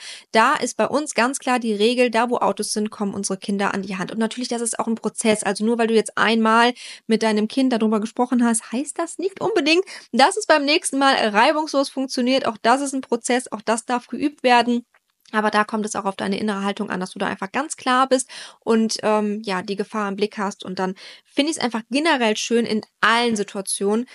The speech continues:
mit deinem Kind gemeinsam zu schauen, wie es beim nächsten Mal anders laufen könnte. Weil so fühlt dein Kind sich abgeholt, so fühlt dein Kind sich ernst genommen, so fühlt dein Kind sich wahrgenommen, so fühlt dein Kind sich als Teil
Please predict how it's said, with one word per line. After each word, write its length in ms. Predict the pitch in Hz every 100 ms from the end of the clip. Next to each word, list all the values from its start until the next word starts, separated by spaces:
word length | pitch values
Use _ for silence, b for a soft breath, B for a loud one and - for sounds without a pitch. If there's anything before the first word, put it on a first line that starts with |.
| B -
mit 140 | 226
deinem 300 | 247 269 277
Kind 340 | - 302 294
gemeinsam 1040 | - 277 262 247 247 262 277 285 247 220 208
zu 160 | -
schauen, 560 | 214 - 190 202 190 196
wie 260 | 233 285 269
es 180 | 233 -
beim 240 | 220 220
nächsten 320 | 226 233 -
Mal 120 | 208 -
anders 380 | 220 220 208 -
laufen 260 | 165 -
könnte. 240 | - 196 220
Weil 160 | 202
so 240 | 208 285 330
fühlt 240 | - 269
dein 160 | 220 208
Kind 180 | 202 196
sich 220 | 185 -
abgeholt, 480 | 196 - 180 185 202
so 100 | 185
fühlt 180 | 196
dein 140 | 190 190
Kind 160 | 220
sich 200 | - - -
ernst 340 | 277 330 -
genommen, 300 | 269 262 269
so 80 | 233
fühlt 160 | 214
dein 140 | 196 190
Kind 180 | 208 214
sich 180 | 208
wahrgenommen, 560 | 220 254 277 254 262 254 B B -
so 120 | 233
fühlt 260 | - 254 240
dein 180 | 233
Kind 320 | 226 269 269 262
sich 200 | 247 -
als 280 | 226 - -
Teil 640 | - 269 285 285 294